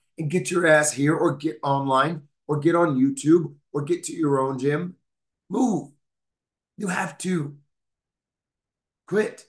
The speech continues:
Quit. There's no excuses there. Focus on that one battle, that one battle that day, and overcome it. And I'm telling you,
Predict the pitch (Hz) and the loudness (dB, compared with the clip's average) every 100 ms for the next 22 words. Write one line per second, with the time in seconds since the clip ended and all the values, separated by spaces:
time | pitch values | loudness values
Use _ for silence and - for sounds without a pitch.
0 | _ - 196 196 175 156 180 208 185 - | _ 2 2 4 4 6 6 4 2 -2
1 | 202 180 165 143 156 - - _ _ _ | -2 -2 0 2 0 0 -8 _ _ _
2 | _ _ _ _ _ - _ _ 202 185 | _ _ _ _ _ -20 _ _ -2 0
3 | 214 175 151 135 131 156 123 127 156 160 | 0 2 2 2 -2 -4 -2 2 6 6
4 | 147 143 - _ _ _ _ _ _ 127 | 4 -2 -8 _ _ _ _ _ _ -12
5 | 139 - - 120 117 - - 143 147 156 | -10 0 2 2 -2 -10 -2 -2 0 4
6 | 165 180 160 147 147 139 135 127 123 120 | 4 6 4 6 6 6 4 2 0 -2
7 | - - _ _ _ 151 156 151 147 143 | -4 -14 _ _ _ 2 6 6 4 2
8 | - - _ _ _ _ _ _ _ _ | 0 -6 _ _ _ _ _ _ _ _
9 | _ - 139 139 160 151 123 | _ -2 -2 2 4 4 0